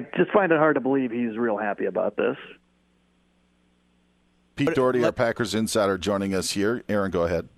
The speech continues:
Speaker 3: Yeah, no, absolutely. I was just gonna ask, wh-, wh-, so what is the, the next logical move? I mean, Aaron Rodgers is here, but his, his best weapon is obviously gone.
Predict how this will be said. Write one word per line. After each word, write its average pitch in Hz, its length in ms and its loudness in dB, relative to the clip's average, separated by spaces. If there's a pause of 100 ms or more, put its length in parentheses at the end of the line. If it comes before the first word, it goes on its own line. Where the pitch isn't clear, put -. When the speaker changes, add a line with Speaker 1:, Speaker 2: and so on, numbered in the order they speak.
(280)
Speaker 3:
Yeah, 254 180 2
no, 226 120 2
absolutely. 208 440 0
I 175 80 2
was 202 100 0
just 214 160 -4
gonna 190 140 0
ask, 196 480 -2
wh-, 160 480 -2
wh-, - 40 -6
so 175 380 2 (240)
what 180 260 0
is 233 440 -2
the, 160 400 -2
the 165 180 0
next 160 320 -2
logical 160 460 0
move? 151 200 0
I 123 60 0
mean, 131 160 -4
Aaron 156 240 0
Rodgers 147 400 0
is 127 120 -2
here, 147 600 0 (300)
but 160 160 2
his, 156 240 0
his 143 260 -4
best 175 300 0
weapon 165 340 0
is 143 140 -2
obviously 139 420 0
gone. 143 320 2